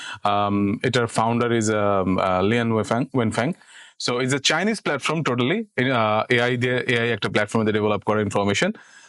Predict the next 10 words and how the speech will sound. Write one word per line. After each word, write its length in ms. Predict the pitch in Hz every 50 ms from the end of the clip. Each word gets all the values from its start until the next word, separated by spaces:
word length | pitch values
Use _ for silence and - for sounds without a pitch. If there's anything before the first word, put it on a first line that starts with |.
| - - _
আম, 800 | - 98 98 98 98 98 98 95 95 95 98 95 98 98 98 - - _
ওনার 300 | - 131 131 135 135 135
হচ্ছে 480 | 131 131 120 - - 143 123 120 120 123 - - - 139
High 120 | 135 123
Flare 380 | 120 - - 120 113 117 151 - 110 - _ 107
is 120 | 101 107
a 20 | 104 110
company, 360 | 107 101 95 110 120 147 151 -
totally 240 | 127 117 123 123 131
Chinese 380 | - - 131 131 139 156 139